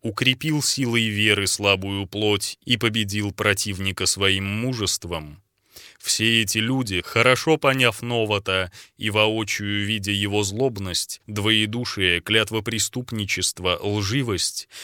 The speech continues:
его неумение жить с людьми и его волчью дружбу, вернулись в Святую Церковь и перед множеством епископов,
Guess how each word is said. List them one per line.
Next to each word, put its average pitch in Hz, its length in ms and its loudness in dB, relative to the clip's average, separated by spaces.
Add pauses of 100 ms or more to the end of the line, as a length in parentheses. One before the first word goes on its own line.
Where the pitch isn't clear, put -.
(120)
его 123 380 2
неумение 143 800 2
жить 113 280 -2
с - 100 0
людьми 113 640 -2
и 120 80 -4
его 107 400 0
волчью 104 600 0
дружбу, 110 840 -4
вернулись 147 640 2
в - 80 -6
Святую 98 600 -2
Церковь 131 600 2
и 139 120 -2
перед 131 340 2
множеством 110 720 0
епископов, 98 840 -4